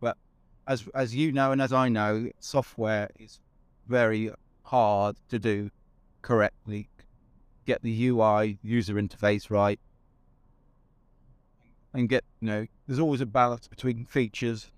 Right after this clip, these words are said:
usability, ease of use. So it's not straightforward. If someone thinks software,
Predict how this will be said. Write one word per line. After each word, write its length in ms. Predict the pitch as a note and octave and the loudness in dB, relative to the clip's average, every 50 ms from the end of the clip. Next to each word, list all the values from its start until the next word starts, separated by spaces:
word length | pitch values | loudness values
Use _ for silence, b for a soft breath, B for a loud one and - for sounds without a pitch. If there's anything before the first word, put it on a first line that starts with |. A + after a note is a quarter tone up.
| _ _ - - - - - _ _ _ _ _ _ - | _ _ -20 -20 -20 -20 -20 _ _ _ _ _ _ -2
usability, 920 | C#3 C3 A#2 - A#2 B2 B2+ A2+ A2+ A#2 - - B2 A#2+ A2+ A2+ A#2 A#2 A2+ _ _ _ _ _ _ - | -2 -2 0 -2 0 0 0 0 0 -2 -4 -2 -2 -2 0 0 -2 -4 -6 _ _ _ _ _ _ -4
ease 260 | C#3 B2+ B2+ A#2+ A#2+ | -2 0 0 0 -2
of 100 | A#2+ A#2 | -6 -4
use. 500 | A#2 A2+ A2 G#2+ G#2+ G2+ - - - - _ _ _ _ - | -2 0 0 0 -2 -4 -8 -18 -20 -20 _ _ _ _ -12
So 220 | - - B2+ B2 A#2+ | -2 0 2 2 4
it's 320 | A#2+ A#2 E2 C3+ B2+ - | 2 2 0 -2 -2 0
not 240 | D3+ D3 C3 - - | 0 0 0 0 -4
straightforward. 640 | - - A2+ G#2+ A2 - - - G#2+ A2 A2 - A#2 | -4 0 0 0 0 0 -2 -2 -2 -2 -2 -4 -6
If 80 | G#2+ | -4
someone 260 | - C#3 B2 A#2+ A#2 | -4 -2 -2 -2 -4
thinks 300 | - B2 A2+ - - - | -2 -4 -4 -4 -8 -14
software, 720 | - - - - C#3 B2+ - - - A2+ G#2+ G#2+ A2 G#2+ | -18 -14 -8 -2 0 0 0 0 0 2 2 2 2 0